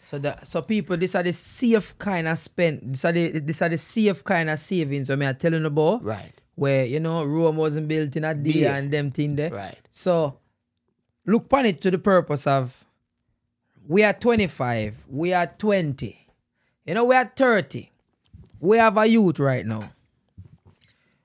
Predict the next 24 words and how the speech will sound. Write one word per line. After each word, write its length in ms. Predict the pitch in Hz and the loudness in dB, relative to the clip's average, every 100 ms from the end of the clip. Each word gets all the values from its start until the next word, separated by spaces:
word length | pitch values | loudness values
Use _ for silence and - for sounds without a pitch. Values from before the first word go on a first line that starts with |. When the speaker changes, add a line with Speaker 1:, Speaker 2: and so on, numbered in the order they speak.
| _ - | _ -4
Speaker 1:
We 360 | 233 247 240 | 0 4 4
might 420 | 220 226 214 202 | 4 4 2 0
never, 440 | 202 208 170 156 - - _ - | 0 2 4 2 0 -10 _ -2
ever 460 | 185 156 147 127 - | 0 2 0 -2 -10
see 280 | - 170 143 | -6 -4 -4
three, 360 | - 175 156 | -4 -2 -2
four 280 | 131 156 147 | -2 0 0
hundred 280 | 139 139 131 | 0 -4 -4
thousand 340 | 139 135 131 | -4 -2 -2
in 60 | 131 | -2
our 140 | 131 135 | 0 0
life, 340 | 131 131 127 | 0 -2 -4
depending 440 | 143 - 139 127 120 | -8 -4 -2 -2 -2
upon 220 | 120 120 | -2 0
your 100 | 117 | 2
work 340 | 131 127 - | 2 0 -2
rate, 260 | 110 110 123 | -4 -2 0
or 40 | 156 | 2
hundred 360 | 240 277 262 | 2 0 2
and 160 | 269 277 | 2 2
fifty 300 | 403 381 - | -2 -4 -4
thousand 400 | 160 143 135 120 | 0 2 0 -2
dollar. 260 | 123 117 - - | -4 -8 -14 -8
Speaker 2:
Yeah. 280 | 113 98 | -6 -6